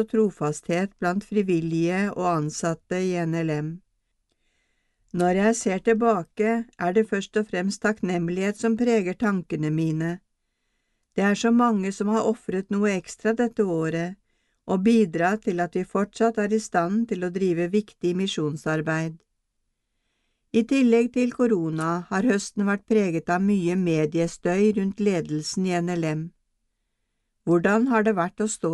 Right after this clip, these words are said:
i dette? Det er tøft å vite at bak avisinnleggene er det mennesker som har det vondt. Jeg vil at N L M skal være et åpent sted der folk kan være ærlige om sine meninger, bekymringer og klager,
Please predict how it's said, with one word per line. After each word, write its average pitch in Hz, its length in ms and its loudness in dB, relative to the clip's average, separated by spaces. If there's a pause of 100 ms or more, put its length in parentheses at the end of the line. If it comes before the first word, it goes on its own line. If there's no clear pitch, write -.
i 180 100 -4
dette? 214 380 -2 (1400)
Det 240 160 2
er 262 160 2
tøft 214 400 -2
å 214 80 0
vite 190 480 -2
at 175 160 -4
bak 180 400 0
avisinnleggene 185 1040 -2
er 165 80 0
det 185 80 -2
mennesker 180 560 -2
som 208 240 0
har 175 160 2
det 190 160 -2
vondt. 180 300 -2 (840)
Jeg 185 320 4
vil 214 240 4
at 214 160 -2
N 196 240 -2
L 185 160 -2
M 185 160 0
skal 185 300 -2
være 170 260 0
et - 140 -2
åpent 185 400 -2
sted 156 420 0
der 165 140 0
folk 180 340 -2
kan 196 160 -2
være 196 220 0 (220)
ærlige 160 340 -2
om 196 100 0
sine 190 320 0
meninger, 185 720 0 (320)
bekymringer 190 720 0
og 190 140 -6
klager, 190 560 0